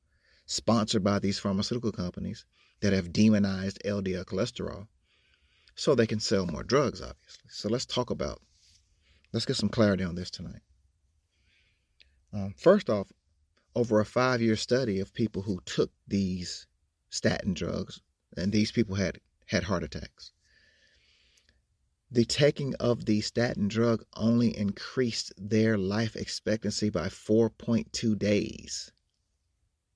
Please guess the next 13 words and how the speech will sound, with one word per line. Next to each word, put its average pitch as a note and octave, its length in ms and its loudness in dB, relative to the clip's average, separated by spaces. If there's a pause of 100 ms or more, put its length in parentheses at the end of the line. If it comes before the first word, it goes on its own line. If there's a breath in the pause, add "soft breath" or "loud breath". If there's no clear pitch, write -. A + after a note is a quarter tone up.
(360)
So - 140 -2
that C3+ 280 2
brings C3 240 4
into A2+ 140 6
question A#2 400 2
the G2+ 240 0 (480 soft breath)
efficacy A2+ 720 -4
or G#2 180 2
effectiveness G2 680 -2
of E2+ 360 -6 (100)
these D#2 220 -8
statin - 300 -10
drugs. - 420 -20